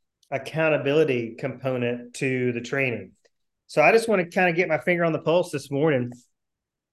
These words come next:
and see where everybody's at, okay? Now,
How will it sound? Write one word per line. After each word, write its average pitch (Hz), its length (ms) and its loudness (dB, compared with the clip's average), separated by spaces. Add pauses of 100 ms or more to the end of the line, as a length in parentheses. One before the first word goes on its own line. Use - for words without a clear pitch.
(380)
and 135 180 -2
see 147 560 2
where 143 180 -2
everybody's 135 520 2
at, 120 300 -2 (300)
okay? 127 440 0 (400)
Now, 131 400 2